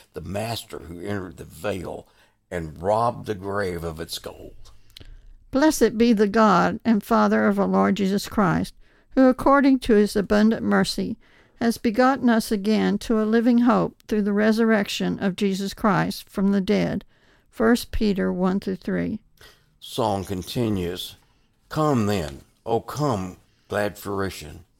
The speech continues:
Speaker 1: Come to my sad, weary heart. O come, thou blessed hope of glory. Never, O never depart.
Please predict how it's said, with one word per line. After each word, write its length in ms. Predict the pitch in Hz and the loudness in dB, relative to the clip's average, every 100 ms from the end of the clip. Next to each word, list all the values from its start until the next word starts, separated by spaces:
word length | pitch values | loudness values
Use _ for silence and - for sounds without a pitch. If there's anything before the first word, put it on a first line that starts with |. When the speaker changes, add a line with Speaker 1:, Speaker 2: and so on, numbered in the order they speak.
| _ _ _ _ _ | _ _ _ _ _
Speaker 1:
Come 240 | - 131 127 | -4 -2 -2
to 140 | 120 | -4
my 160 | 101 95 | -4 -4
sad, 600 | 90 - 117 107 104 95 | -4 -6 -2 -2 -2 -6
weary 300 | 95 92 87 | -12 -10 -12
heart. 500 | 82 92 85 82 _ _ _ _ _ _ _ _ | -12 -12 -12 -16 _ _ _ _ _ _ _ _
O 160 | 101 113 | -4 -4
come, 500 | - - 139 131 110 | -4 -4 -2 -2 -4
thou 280 | 104 98 95 | -2 -4 -4
blessed 420 | - 95 - - | -6 -8 -8 -12
hope 440 | - - 107 _ | -12 -10 -10 _
of 200 | - 76 | -20 -14
glory. 540 | - 78 71 - - _ _ _ _ - - - _ - | -8 -8 -8 -14 -20 _ _ _ _ -20 -20 -20 _ -4
Never, 540 | 127 151 90 82 - _ _ | 0 0 0 -6 -10 _ _
O 140 | - 92 | -6 -2
never 400 | 95 113 76 78 | 2 2 0 -6
depart. 680 | 69 82 - 76 - - | -6 -8 -6 -8 -8 -18